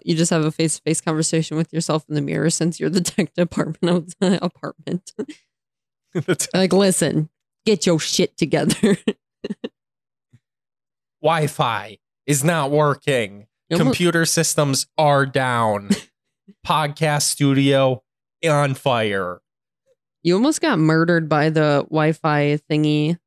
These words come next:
Speaker 1: access point <laughs> last night.
Speaker 2: Yeah, we have, uh, an enterprise network, and, uh, one of the, um, access points that sits on the ceiling decided it was just not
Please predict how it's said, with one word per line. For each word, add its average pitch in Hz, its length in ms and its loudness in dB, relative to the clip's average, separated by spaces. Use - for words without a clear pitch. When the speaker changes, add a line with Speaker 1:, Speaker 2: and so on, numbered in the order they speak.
Speaker 1:
access 160 380 -4
point 165 300 -2
<laughs> - 0 -
last 160 360 -2
night. - 460 -2
Speaker 2:
Yeah, 104 440 -2
we 113 220 -4
have, 120 360 -2
uh, 90 360 -6
an 127 140 -4
enterprise 104 760 -4
network, 98 500 -12
and, 98 340 -10
uh, 95 420 -8
one 107 220 -4
of 98 300 -4
the, 90 440 -10
um, 85 540 -16
access 107 420 -8
points 95 380 -16
that 92 200 -16
sits - 240 -12
on 92 140 -14
the 92 80 -20
ceiling 92 560 -12
decided 90 460 -12
it 82 180 -18
was 95 180 -14
just - 280 -12
not 87 260 -18